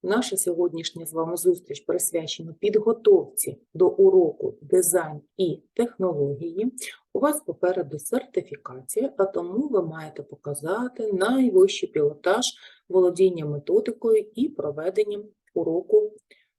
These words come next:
е, дизайн і технології. Не секрет, що це урок, е, один із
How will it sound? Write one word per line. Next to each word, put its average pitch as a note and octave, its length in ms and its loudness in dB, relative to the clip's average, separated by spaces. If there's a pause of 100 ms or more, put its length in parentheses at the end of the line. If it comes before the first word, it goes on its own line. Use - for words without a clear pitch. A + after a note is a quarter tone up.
(240)
е, E3+ 340 -2
дизайн F3+ 520 -2 (100)
і E3 180 -6 (160)
технології. C#3+ 760 -6 (500)
Не G#3 260 4
секрет, - 580 0
що - 180 -4
це - 400 0
урок, F#3 540 4
е, F3 40 2 (440)
один E3+ 460 4
із E3 160 0